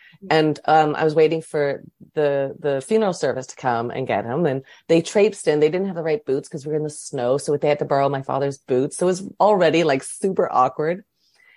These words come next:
Speaker 2: And there was part of me that was like, "I gotta preserve the, the, the peacefulness or the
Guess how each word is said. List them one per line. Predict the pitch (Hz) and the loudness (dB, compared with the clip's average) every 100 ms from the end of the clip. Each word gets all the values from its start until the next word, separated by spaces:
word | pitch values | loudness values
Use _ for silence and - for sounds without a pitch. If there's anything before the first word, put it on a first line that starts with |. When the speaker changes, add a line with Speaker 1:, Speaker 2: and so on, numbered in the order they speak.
| _ - | _ 0
Speaker 2:
And | 214 | 4
there | 220 | 4
was | 233 | 2
part | 254 254 | 0 -2
of | 277 | -2
me | 233 | -4
that | 196 | -6
was | 180 | -8
like, | 175 165 - _ _ _ _ _ - | -6 -6 -6 _ _ _ _ _ -12
"I | |
gotta | 170 170 175 196 196 | -6 -4 -4 -4 -2
preserve | 202 170 175 165 160 147 - _ _ - | -2 0 2 4 4 2 -6 _ _ -8
the, | 151 - _ | -8 -8 _
the, | 160 147 139 - - | 2 2 0 -8 -2
the | 143 | -2
peacefulness | - - 240 - 277 254 262 247 | -2 -4 -2 -2 -4 -2 -2 -4
or | - 151 | -4 -4
the | 139 | -4